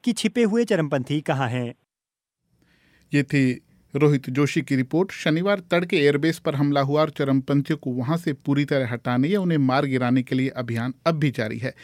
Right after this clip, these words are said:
Speaker 2: इस बीच कई लोग इस बात पर भी सवाल उठा रहे हैं कि आखिर इतनी देर क्यों लग रही है, जबकि एयरबेस खुद सेना का अपना है और हमले के अंदेशों को लेकर उसे पहले भी जानकारी मिली थी। यही सवाल मैंने भी किया रक्षा विश्लेषक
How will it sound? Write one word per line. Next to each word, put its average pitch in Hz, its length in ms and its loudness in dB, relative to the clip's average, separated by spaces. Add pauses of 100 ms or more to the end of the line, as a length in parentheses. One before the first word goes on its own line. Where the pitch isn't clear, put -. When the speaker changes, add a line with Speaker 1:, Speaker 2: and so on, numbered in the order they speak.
(260)
Speaker 2:
इस 220 180 0
बीच 214 240 -2
कई 180 180 0
लोग 180 240 2
इस 151 160 -4
बात 147 280 0
पर 147 120 0
भी 139 120 -4
सवाल 135 360 0
उठा 131 220 -4
रहे 135 240 -2
हैं 147 200 0
कि 160 120 -4
आखिर 151 340 -4 (140)
इतनी 160 260 -2
देर 135 340 -2
क्यों 185 180 -2
लग 123 160 2
रही 120 240 -2
है, 180 160 0 (300)
जबकि 175 460 0
एयरबेस 151 680 0 (500)
खुद 165 260 2
सेना 135 340 2
का 135 140 -2
अपना 160 280 -2
है 170 200 2 (220)
और 139 280 0 (200)
हमले 147 280 2
के 175 140 -2
अंदेशों 135 400 2
को 139 140 -2
लेकर 131 240 0
उसे 131 220 -4
पहले 170 340 -2
भी 202 120 2
जानकारी 120 480 -4
मिली 113 220 -4
थी। - 260 -10 (480)
यही 214 180 4
सवाल 226 340 2
मैंने 170 280 4
भी 208 140 2
किया 156 320 -2
रक्षा 147 320 -4
विश्लेषक 127 500 -4